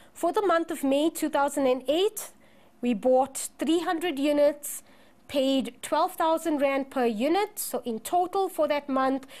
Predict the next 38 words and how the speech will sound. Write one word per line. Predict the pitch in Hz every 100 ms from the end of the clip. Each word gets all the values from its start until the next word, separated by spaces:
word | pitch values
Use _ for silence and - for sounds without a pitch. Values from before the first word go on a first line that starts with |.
| - -
we | 247
spent | 254 - 262 262 254 - - - - -
three | 294 311
million | 311 277 269 262 262
six | 262 277 -
hundred | 247 240 226
thousand. | 262 247 240 - - - - _ -
Okay, | 233 - 302
then | 208 254 269
they | 269 262 - _
give | - 262
us | 269 262
information | 254 254 262 262 269 285
for | 247
September | 254 269 - 359 359 381
two | 381 339
thousand | 330 311 320
and | 311 302
eight. | 311 311 - - - -
Here | - 320 311
we | 302
bought | 240 294 294 294 - -
two | - 285
hundred | 269 247 233
and | 226
fifty | - 339 -
units. | 349 330 311 302 311 - - - - - - -
Again, | 240 226 277 285 285
we | 247
notice, | 247 254 277 302 294 - - -
or | - 247 233
rather | 247 254 269
we | 247 233
notice | 233 269 277 320 269
in | 240
this | 311
case, | - 311 330 339 - - - -
the | 247 247 240